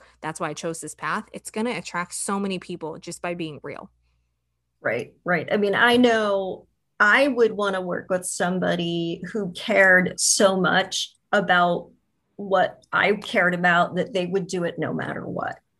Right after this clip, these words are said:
Speaker 2: And
Speaker 1: Exactly.
Speaker 2: that they were gonna bring me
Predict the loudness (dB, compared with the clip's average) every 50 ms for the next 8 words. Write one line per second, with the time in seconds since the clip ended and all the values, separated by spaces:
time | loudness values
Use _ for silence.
0 | _ _ _ _ _ _ _ -4 -2 -2 0 -2 -2 -2 -2 -4 -6 0 2 4
1 | 4 4 4 2 -4 -12 -20 _ _ _ -20 _ _ 0 2 4 4 4 4 2
2 | 2 2 0 0 -4 -4 -2 -2 0 0 0 0 0 0 0 -2 -2 -2 -2 -2
3 | -2 -2 -2 -2 -2 -4 -6